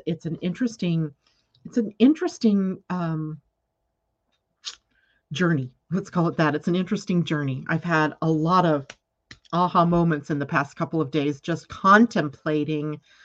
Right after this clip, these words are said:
uh, the, the core of my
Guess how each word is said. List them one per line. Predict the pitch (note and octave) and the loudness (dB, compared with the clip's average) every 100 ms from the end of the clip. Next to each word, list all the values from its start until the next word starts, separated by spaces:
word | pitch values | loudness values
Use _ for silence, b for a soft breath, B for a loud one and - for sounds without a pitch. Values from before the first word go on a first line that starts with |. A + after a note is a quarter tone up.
| b b b b | b b b b
uh, | E3 D3+ C#3 - D3 D3 - - | -2 0 -2 -6 -10 -10 -16 -10
the, | D#3+ D#3+ D#3 C#3 A#2+ - - _ _ _ D#3 | -2 2 2 2 -2 -6 -16 _ _ _ 0
the | E3+ D#3 - | 2 2 -2
core | - A3+ G#3 F#3 D#3 D#3 D#3+ - | 6 8 10 6 2 2 -2 -2
of | E3 D3 | -2 0
my | E3 D3+ D3 C#3 C#3+ | 2 2 2 0 -4